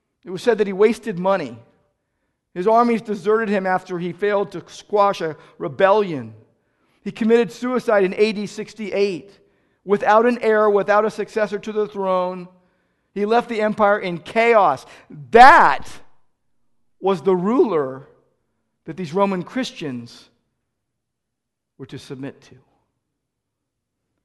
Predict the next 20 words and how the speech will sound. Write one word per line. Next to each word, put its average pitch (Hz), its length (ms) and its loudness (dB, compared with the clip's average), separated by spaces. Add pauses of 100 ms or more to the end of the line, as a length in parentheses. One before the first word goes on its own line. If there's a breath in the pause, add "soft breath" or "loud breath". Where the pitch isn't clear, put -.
(920)
I 139 60 -16
mean, 143 280 -10
a 123 100 -14
lot 180 200 -12
of 147 80 -12
people 135 460 -14 (100)
live 131 220 -12
under 123 180 -12
ungodly 117 680 -12 (460)
leadership 123 600 -14
or 117 160 -16
are 113 80 -18 (160)
oppressed - 540 -12
by 117 120 -8
godless 123 640 -14
tyranny. 117 600 -18 (3750)
Rulers 135 360 -10
don't 127 260 -14
derive 123 440 -12
their, 117 240 -16